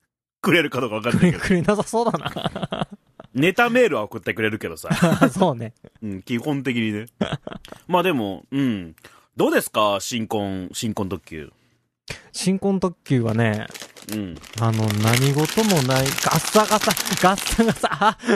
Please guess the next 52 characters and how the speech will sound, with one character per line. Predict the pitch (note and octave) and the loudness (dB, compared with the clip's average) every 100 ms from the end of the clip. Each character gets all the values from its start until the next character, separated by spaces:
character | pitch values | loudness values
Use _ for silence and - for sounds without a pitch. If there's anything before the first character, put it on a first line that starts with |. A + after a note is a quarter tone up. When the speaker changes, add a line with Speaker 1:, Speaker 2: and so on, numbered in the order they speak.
| - G3 | 0 4
Speaker 1:
豆、 | G3+ G3 | 6 6
豆 | F#3+ D#4 | 6 4
食 | D4 | 4
っ | G3+ | 0
て | |
ん | B2+ | -4
だ | |
よ、 | A2+ | -2
俺 | G#2+ | 0
は | G#2+ | 2
今。 | G#3+ | 2
豆 | G#3+ E4+ | 4 2
食 | - | 2
っ | |
て | - | -2
ん | |
だ | - | -6
よ、 | - - - | -12 -12 -6
Speaker 2:
俺。 | G3 A3+ | 0 2
<laughs> | |
忙 | D3 C3+ A2+ | 2 0 0
し | A2+ | -2
い。 | A2+ | 0
ま、 | B2+ D#3+ | 0 2
豆 | E3+ E3+ | 0 0
食 | - | -2
っ | |
て | C3 | -8
忙 | C3 A#2 A#2+ A#2+ | -6 -4 0 -2
し | |
い | A#2+ | -4
か | - | -8
ら | C#3+ | -8
ね。 | F3 _ - _ _ _ | -8 _ -20 _ _ _
Speaker 1:
う | A2 | -10
ん。 | F2+ | -8
Speaker 2:
新 | - - F3 F#3 | -4 0 2 2
婚 | F#3 F#3+ | 0 2
は | F#3 G3 | 4 4
ね、 | G#3+ A#2+ G#2+ - _ _ _ | 2 0 -6 -14 _ _ _
も | - D#3 D#3+ | 0 2 2
う | D3 | 0
今、 | D3+ D3 D3+ - - | 2 2 0 -4 0
コ | D4 | 4
ロ | C4+ | 4
ナ | E3 G#2 | 2 -2
が | G#2 G#2 - | -4 -8 -10
来 | - | -4
た | B2+ | -2
か | A#2 | -2
ら | A2 | -6
さ。 | - B2 B2 | -4 -4 -4